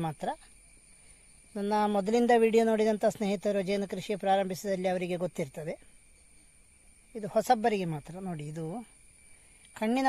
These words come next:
ಒಳಗಡೆ ನೋಡಿ, ಇಲ್ಲಿ ಓಡ್ತಾ ಉಂಟು. ಇದು, ಇದು ತುಂಬ ಸಣ್ಣದಿರ್ತದೆ ಶುರುವಿಗೆ, ಪ್ರಾರಂಭದಲ್ಲಿ ಈ ಹುಳಗಳು ತುಂಬ ಸಣ್ಣದು. ಆಮೇಲೆ ಈ ರೀತಿ ದೊಡ್ಡದಾಗುವಂಥದ್ದು.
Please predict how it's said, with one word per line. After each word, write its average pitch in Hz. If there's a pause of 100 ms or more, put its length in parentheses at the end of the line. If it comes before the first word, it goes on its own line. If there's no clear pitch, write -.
ಒಳಗಡೆ 175 (760)
ನೋಡಿ, 175
ಇಲ್ಲಿ 160 (2500)
ಓಡ್ತಾ 202
ಉಂಟು. 147
ಇದು, - (720)
ಇದು 277
ತುಂಬ 254
ಸಣ್ಣದಿರ್ತದೆ 233
ಶುರುವಿಗೆ, 175 (140)
ಪ್ರಾರಂಭದಲ್ಲಿ 175 (1300)
ಈ 208
ಹುಳಗಳು 170 (400)
ತುಂಬ 185
ಸಣ್ಣದು. 165 (440)
ಆಮೇಲೆ 208 (100)
ಈ 233
ರೀತಿ 190
ದೊಡ್ಡದಾಗುವಂಥದ್ದು. 170